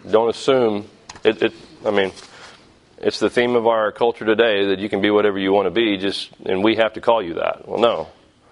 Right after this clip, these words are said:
I, I, I'm not Hispanic. It, it's obvious. I'm not black. It's obvious.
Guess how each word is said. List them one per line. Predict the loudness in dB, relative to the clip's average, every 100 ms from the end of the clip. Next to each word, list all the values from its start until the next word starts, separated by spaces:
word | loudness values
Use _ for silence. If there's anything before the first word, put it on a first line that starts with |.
| _ _ _ _ _ _ _ -2
I, | -2
I, | 0 0 0 0
I'm | -2 2
not | 2 2 0 -6 -20 -18 -10
Hispanic. | -4 0 0 -2 -8 -18 _ -20 _ _ -10
It, | -6 -4
it's | 0 2
obvious. | 2 0 -6 -10 -14 -18 -20 _ _ _ _
I'm | -2
not | 0 2
black. | 0 0 -2 -6 -16 -20 _
It's | -12 -2
obvious. | 0 0 -2 -8 -10 -18